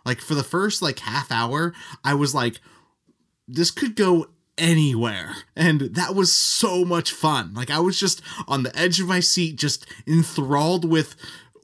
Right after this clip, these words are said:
what was this movie gonna do. And it's different from the first one. Um, but it's also the same. Like, it kind of goes back into the groove of,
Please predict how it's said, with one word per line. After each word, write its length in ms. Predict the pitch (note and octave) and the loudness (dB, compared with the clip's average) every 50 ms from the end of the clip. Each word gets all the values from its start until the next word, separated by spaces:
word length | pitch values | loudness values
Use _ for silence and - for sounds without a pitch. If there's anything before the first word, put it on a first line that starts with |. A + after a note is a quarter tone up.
| _ _ D2 - | _ _ -20 -14
what 320 | - E3+ C3+ C#3 D#3+ F3 F3 | -12 -8 -2 0 0 2 2
was 120 | E3+ D#3+ | 2 2
this 140 | E3 D#3+ - | 2 2 4
movie 200 | E3+ E3 D3+ C#3+ | 4 4 4 4
gonna 180 | C#3 C#3 C3 B2 | 4 4 4 4
do. 280 | A#2 A#2+ A2+ - - - - - - - - _ - | 2 2 0 -2 -8 -18 -20 -20 -20 -20 -14 _ 0
And 220 | E3 F3 E3+ D#3+ - - | 2 2 2 2 0 0
it's 180 | E3+ E3+ - - | -2 -2 -2 -2
different 380 | - C4 D4 - B3+ G#3+ E3 | 0 0 0 2 0 -2 0
from 140 | - F3+ F3+ | 0 2 2
the 60 | E3 | 2
first 320 | D#3 - E3+ D3+ C#3 - - | 2 2 2 2 2 0 -4
one. 260 | A2+ - - A2+ - _ - - - - - A2 - - | -6 -8 -10 -14 -16 _ -20 -20 -20 -20 -20 -16 -8 -4
Um, 540 | A#2 A#2 A2+ G#2 G2+ F#2 C#2+ - A#2+ A2+ _ _ _ _ _ _ _ _ _ _ _ _ _ _ _ _ _ _ - | 0 0 0 0 -2 -6 -8 -14 -18 -20 _ _ _ _ _ _ _ _ _ _ _ _ _ _ _ _ _ _ -6
but 80 | - D#3 | -2 -2
it's 100 | D3+ - | 0 2
also 280 | F#3 F#3 F3 - F#3 | 2 2 2 2 2
the 100 | D#3+ B2+ | 2 2
same. 380 | A#2 - - E3 B2+ - G2 A#2+ | 2 2 2 2 2 0 -2 -4
Like, 140 | A#2+ A#2+ C3 | -4 -4 -4
it 100 | C3+ - | -2 0
kind 160 | E3+ G3 F#3 | 2 2 2
of 120 | E3 D#3 C#3+ | 2 0 2
goes 220 | - D#3+ D#3 D3+ - | 2 2 2 2 2
back 260 | - D3+ C3+ C#3 - | 0 0 0 0 0
into 340 | D#3 C3+ B2 - - D3 C#3 | -2 -2 -2 0 0 0 0
the 300 | B2+ A#2+ B2+ B2 A#2+ A2+ | 2 2 0 2 0 0
groove 460 | G#2+ G#2+ - C3 C3+ C#3 C3+ B2+ A2 | -4 -6 -2 0 2 2 2 2 2
of, 340 | B2 A#2 A2+ A2+ G2+ G2 - | 0 0 0 0 -2 -4 -10